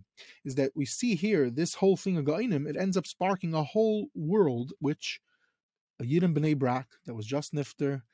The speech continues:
was aimed on and used kes-, Keseder in all his Svarim, something that you will, in many yeshivas, even if they do have some of the works of Gainim, if they have a set of Eitz Gainim, and if you go to Beis Medrash and you pull it off the shelf,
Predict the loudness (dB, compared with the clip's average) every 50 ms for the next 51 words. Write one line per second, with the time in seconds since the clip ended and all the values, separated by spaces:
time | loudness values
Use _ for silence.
0 | _ _ _ _ _ _ _ _ -6 -6 -2 0 2 0 2 0 0 0 0 0
1 | 0 0 -2 -4 -4 -2 0 4 4 4 4 4 0 -2 _ -10 -10 -10 -10 -12
2 | _ -10 -6 -6 -2 2 2 2 2 2 0 0 0 -2 -2 -4 -6 -8 -8 -4
3 | -2 2 2 2 2 0 -2 -4 -4 -4 -2 -2 0 0 -2 -2 -4 -8 -12 _
4 | -20 -20 _ _ -16 -6 -4 -2 -2 -2 -2 -2 -2 -4 _ -6 -4 -2 -2 -2
5 | -2 -4 -6 -12 -14 -10 -8 -6 -4 -2 -2 -2 0 0 0 0 0 2 2 2
6 | 2 2 0 0 -6 -6 -4 -4 -2 0 -2 0 0 -2 -2 0 2 2 4 4
7 | 4 2 0 -2 -2 -4 -8 -10 -14 _ _ _ _ _ _ -10 -2 0 0 0
8 | 2 0 0 -2 -2 -4 -4 -6 -6 -2 0 0 0 0 -2 -4 -6 -8 -6 -6
9 | -4 -4 -2 -4 -4 -4 -4 -4 -6 -4 -4 -4 -6 -6 -4 -4 -2 -2 -2 -4
10 | -4 -6 -8 -10 -8 -4 -2 0 0 0 0 -2 -4 -8 -8 -8 -8 -6 -4 -4
11 | -4 -4 -4 -6 -6 -8 -8 -8 -6 -2 -2 0 0 0 -4 -6 -8 -10 -10 -10
12 | -6 -2 0 0 0 -2 -4 -10